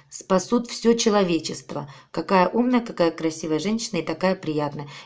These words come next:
И голос приятный, можно слушать и слушать. Да благословит вас и вашу семью Бог. Благодарю за видео».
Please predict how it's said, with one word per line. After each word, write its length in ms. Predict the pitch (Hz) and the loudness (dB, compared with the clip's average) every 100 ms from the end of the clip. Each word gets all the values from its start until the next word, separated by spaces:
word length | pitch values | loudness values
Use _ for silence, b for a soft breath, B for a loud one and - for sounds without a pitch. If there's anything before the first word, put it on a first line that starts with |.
| B | B
И 80 | 156 | -2
голос 340 | 170 254 254 | 4 6 4
приятный, 600 | - 214 208 208 208 190 B B 175 | 0 0 0 0 -2 -8 B B -4
можно 320 | 180 160 160 | -4 -4 -8
слушать 500 | - 170 160 147 139 | -6 -4 -4 -8 -12
и 20 | |
слушать. 540 | - 196 240 247 233 - B B - | -8 -4 -2 -4 -6 -12 B B -6
Да 140 | 175 | -4
благословит 640 | 170 180 160 - 170 196 180 | -2 -2 -2 0 0 0 2
вас 380 | 165 175 - - | 4 4 2 -6
и 80 | 160 | 0
вашу 300 | 170 160 160 | 0 0 -4
семью 420 | - 156 160 151 | -6 -6 -4 -4
Бог. 400 | 135 208 254 - B B | 4 6 6 2 B B
Благодарю 480 | 156 185 170 165 196 | -4 -2 2 2 2
за 160 | 180 | 2
видео». 400 | 170 165 151 147 | 0 -2 -6 -8